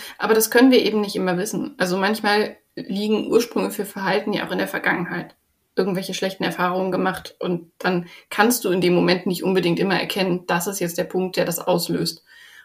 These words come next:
Und das ist auch total okay. Und ich finde einfach, ich persönlich, jetzt wieder auch mehr im Sinne der Privatperson, <laughs> finde, dass es ein Qualitätsmerkmal ist, wenn jemand auch sagt, „Das sind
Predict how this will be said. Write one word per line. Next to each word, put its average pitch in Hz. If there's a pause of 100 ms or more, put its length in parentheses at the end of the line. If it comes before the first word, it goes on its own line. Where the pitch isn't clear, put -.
Und 196
das 202
ist 190
auch 156
total 180
okay. 185 (440)
Und -
ich -
finde 208
einfach, 202 (500)
ich 254
persönlich, 233
jetzt -
wieder 175 (140)
auch 180
mehr 202
im 190
Sinne 190
der 196
Privatperson, 202 (320)
<laughs> -
finde, 208 (260)
dass 190
es -
ein 214
Qualitätsmerkmal 208
ist, -
wenn 170
jemand 185 (320)
auch 180
sagt, -
„Das 202
sind 190